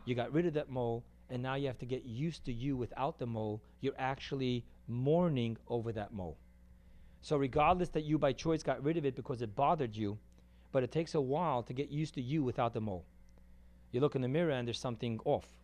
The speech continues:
What changed? Mourning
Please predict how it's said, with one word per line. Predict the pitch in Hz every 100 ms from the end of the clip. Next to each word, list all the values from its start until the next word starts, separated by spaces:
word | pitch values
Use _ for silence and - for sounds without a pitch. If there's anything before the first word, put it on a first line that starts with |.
| -
What | 143
changed? | 160 98 85 - - - - - - - - - - - - - - - - - -
Mourning | 123 139 170 202 185 131 104